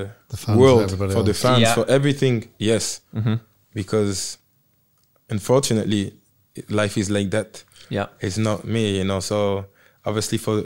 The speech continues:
Speaker 2: this big amount of money at the time, it was, uh, the biggest transfer. And for this,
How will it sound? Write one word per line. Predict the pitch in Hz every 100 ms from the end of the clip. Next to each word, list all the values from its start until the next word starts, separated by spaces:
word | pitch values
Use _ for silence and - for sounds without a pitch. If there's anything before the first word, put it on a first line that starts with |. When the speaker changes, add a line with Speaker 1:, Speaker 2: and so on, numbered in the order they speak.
| -
Speaker 2:
this | 101 107 -
big | 120 117 107
amount | 107 110
of | 107
money | 107 110 107
at | 104 104
the |
time, | 104 107 107 104 - - _ _ _
it | 95
was, | 104 98
uh, | 104
the | 101
biggest | 98 107 104 -
transfer. | 110 107 - 104 104 - _ _ _ _ _ -
And | 107 104 101 - _ _ _ _ _ _ _ -
for | - 104
this, | 113 110 - -